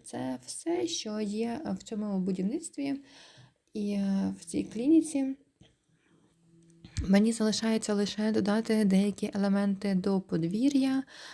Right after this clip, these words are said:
Е, я на задньому дворі поставила, м, телескоп, щоб можна було працювати над навичком логіки. Також я додала, ем, е, бокси для, м,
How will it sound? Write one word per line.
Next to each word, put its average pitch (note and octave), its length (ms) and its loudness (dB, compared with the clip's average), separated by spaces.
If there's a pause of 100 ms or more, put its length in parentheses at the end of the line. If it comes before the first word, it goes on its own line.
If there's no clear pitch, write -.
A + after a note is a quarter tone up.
(280)
Е, F#3+ 500 2
я G3+ 380 0
на G3 120 4
задньому G#3 400 -2
дворі G3 460 2
поставила, F#3+ 960 2
м, F#3 260 4 (160)
телескоп, G#3+ 680 0
щоб B3+ 140 -2
можна B3 320 2
було A#3 200 4
працювати A#3 600 2
над G#3+ 300 0
навичком G#3+ 540 -2
логіки. G#3+ 720 0 (520)
Також G3+ 440 -6
я G3 60 2
додала, F#3+ 680 2 (120)
ем, F3+ 580 2 (840)
е, F#3+ 120 2
бокси G3+ 640 2
для, F#3+ 560 2
м, F3 280 2